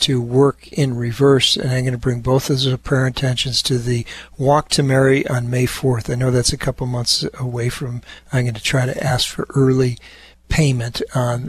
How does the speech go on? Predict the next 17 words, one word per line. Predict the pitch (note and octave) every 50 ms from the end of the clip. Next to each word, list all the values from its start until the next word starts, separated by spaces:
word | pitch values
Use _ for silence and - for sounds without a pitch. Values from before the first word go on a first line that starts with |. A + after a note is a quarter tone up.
| -
that | B2 B2+ B2+ B2+ -
twenty-one | - - - C#3+ C3+ C3 B2+ B2 B2 A#2+ A#2
mile | A#2+ A#2+ A#2+ A#2+ A#2 A#2+
walk | - - B2 B2+ B2+ B2 - -
for | - - C#3
you | C3 C3 C3
and | C3 C3 B2+
your | B2+ C3
husband. | - D3 C#3+ C3+ - - - C#3 C#3+
Let's | D3 D3 -
take | - - D3 -
another | D3 C#3 C3+ C3
prayer | B2+ - - C#3 C3
intention | B2 - D3 C3+ B2 - - - B2+
from | - - D3+
the | C3 B2
phones. | - - C3+ B2 B2 B2 - - -